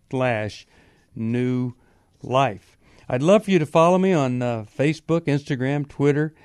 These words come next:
Just search for Stephen Arterburn or at Steve Arterburn.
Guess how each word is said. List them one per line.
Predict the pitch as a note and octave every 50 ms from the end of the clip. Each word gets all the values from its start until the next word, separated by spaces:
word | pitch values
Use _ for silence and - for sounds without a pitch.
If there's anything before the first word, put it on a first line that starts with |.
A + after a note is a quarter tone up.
| _ _ _
Just | - C3 A#2 -
search | - C#3+ C#3 C3+ B2+ -
for | - B2
Stephen | A2 - - - C#3+ D#3 C#3 D#3 D3+ D3+
Arterburn | C#3+ A#2 C3 C3+ C#3+ C#3 C3+ C3 C3+ C#3 D3 D#3
or | D#3 B2 G2+ - -
at | - C3 C3+ C#3+ C#3 - _ _
Steve | - - - - C3+ C#3 C#3 C#3 B2+ - - _ -
Arterburn. | - C3+ C#3 C3 C3+ A#2 B2+ C3 C3+ D3 E3 D#3+